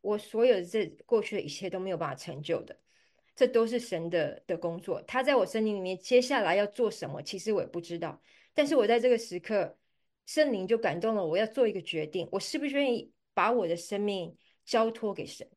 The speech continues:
我愿意，愿意不愿意把它交托出来？我觉得这是一个其实很恐怖的要求，因为你要我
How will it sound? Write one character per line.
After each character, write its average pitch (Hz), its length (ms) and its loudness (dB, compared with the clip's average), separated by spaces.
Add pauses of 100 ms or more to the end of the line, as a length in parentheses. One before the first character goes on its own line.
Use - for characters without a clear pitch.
我 185 140 -2
愿 262 280 0
意， 214 220 -4
愿 262 240 0
意 262 80 -6
不 202 140 -6
愿 208 180 0
意 226 80 -2
把 156 120 -8
它 165 120 -4
交 160 220 -4
托 156 200 -8
出 143 200 -12
来？ - 80 -12 (360)
我 226 80 -6
觉 226 80 2
得 285 80 4
这 330 100 0
是 285 120 2
一 269 80 0
个 220 220 6
其 196 160 -4
实 196 80 -4
很 196 160 -8
恐 156 200 -10
怖 180 160 -2
的 156 260 -2
要 160 180 -2
求， - 280 -10
因 208 80 -2
为 226 280 0 (520)
你 170 260 -8
要 208 140 4
我 147 400 -4